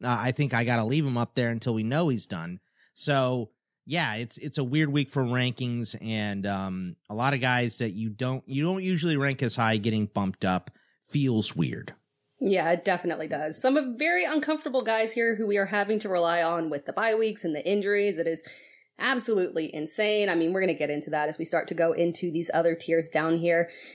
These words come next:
Speaker 2: And again, for in-depth analysis on any of these players, go to fantasy pros dot com slash rankings. And for updated rankings, use our My Playbook app. All right, we'll jump into the B minus tier here.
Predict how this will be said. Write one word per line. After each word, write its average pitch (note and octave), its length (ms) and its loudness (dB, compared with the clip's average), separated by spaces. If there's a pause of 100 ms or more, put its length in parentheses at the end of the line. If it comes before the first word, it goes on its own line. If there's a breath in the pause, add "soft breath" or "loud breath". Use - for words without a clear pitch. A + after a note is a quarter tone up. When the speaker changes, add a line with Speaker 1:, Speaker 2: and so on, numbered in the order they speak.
(100)
Speaker 2:
And G#3 120 0
again, G#3 460 0
for F#3 320 0 (100)
in-depth A3+ 500 0
analysis E3 520 -2
on D#3+ 380 -4 (300)
any C#4 200 4
of - 80 0
these E3 120 -4
players, D#3 320 -2
go F#3+ 120 4
to G3 160 0
fantasy A3+ 420 0
pros E3+ 360 0
dot E3 220 2
com D#3+ 240 0
slash - 300 -2
rankings. F#3+ 560 2 (160)
And F3 340 2
for - 260 0
updated D4+ 440 0
rankings, C4 480 2 (380 loud breath)
use G#3+ 300 0
our G3 200 0
My E3+ 440 2
Playbook D#3+ 500 -2 (120)
app. - 280 -6 (460 loud breath)
All G3+ 80 2
right, F#3+ 120 0
we'll A3 120 -2
jump F4+ 200 2
into D#4 480 2
the G#3 140 0
B A3+ 380 2
minus F3+ 720 2
tier - 320 -6
here. - 520 -10